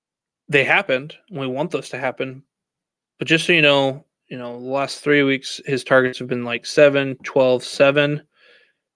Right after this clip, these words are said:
He is averaging about forty-nine yards per game. So getting a, a hundred and twenty-one over the last two weeks is, uh, averaging that over the last two weeks is kind of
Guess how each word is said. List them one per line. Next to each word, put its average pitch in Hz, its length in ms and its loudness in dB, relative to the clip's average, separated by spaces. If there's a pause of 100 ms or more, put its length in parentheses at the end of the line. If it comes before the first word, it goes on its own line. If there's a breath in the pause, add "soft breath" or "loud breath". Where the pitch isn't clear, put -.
(180)
He 214 220 2
is 147 220 6 (300)
averaging 147 920 2 (380)
about 127 280 -2
forty-nine 139 960 -2
yards 123 340 -4
per 135 220 -4
game. 127 440 -4 (760)
So 123 720 0 (180)
getting 135 300 -2
a, 127 180 -4 (280)
a - 60 -14
hundred 139 280 -2
and 123 160 -10
twenty-one 127 760 -6 (880 soft breath)
over 135 380 2
the 123 100 0
last 123 320 2
two 139 180 2
weeks 131 280 -2
is, 120 400 -8 (180)
uh, 101 340 -10 (340)
averaging 131 440 0
that 120 160 0
over 120 160 -2
the 120 80 -2
last 120 200 -6
two 131 140 -2
weeks 123 260 -10
is - 80 -16
kind 120 180 -6
of 120 340 -12